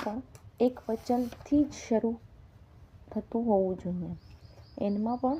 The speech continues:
બે શરત છે કે એકવચનથી જ જાતિવાચક નામ શરૂ થતું હોવું જોઈએ.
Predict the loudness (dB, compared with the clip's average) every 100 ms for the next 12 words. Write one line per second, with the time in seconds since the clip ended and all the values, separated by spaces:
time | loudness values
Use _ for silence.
0 | -4 -8 2 2 2 0 -4 -4 -6 -8
1 | -8 -8 -16 -20 -20 -12 -4 -4 -2 -4
2 | -2 -4 -2 0 0 0 -4 -2 -4 -2
3 | -6 -4 -6 -6 -8 -8 -8 -8 -8 -10
4 | -14 -20 -20 -20 -6 0 2 0 -2 -4
5 | -4 -6 -8 -10 -10